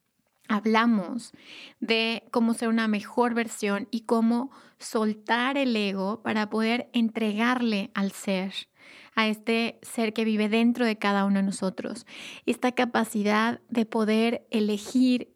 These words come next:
y esta capacidad de poder atraer a la experiencia en la que estás lo mejor, lo más bonito y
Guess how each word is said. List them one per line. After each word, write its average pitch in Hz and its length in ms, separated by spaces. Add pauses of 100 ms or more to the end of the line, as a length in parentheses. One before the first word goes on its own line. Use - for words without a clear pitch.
y 226 100
esta 226 200
capacidad 226 880
de 220 120
poder 214 420
atraer 220 1000
a 220 80
la 208 100
experiencia 220 580
en 220 80
la 214 120
que 214 100
estás 208 540 (560)
lo 233 240
mejor, 254 960 (400)
lo 233 160
más 240 340
bonito 233 760
y 240 380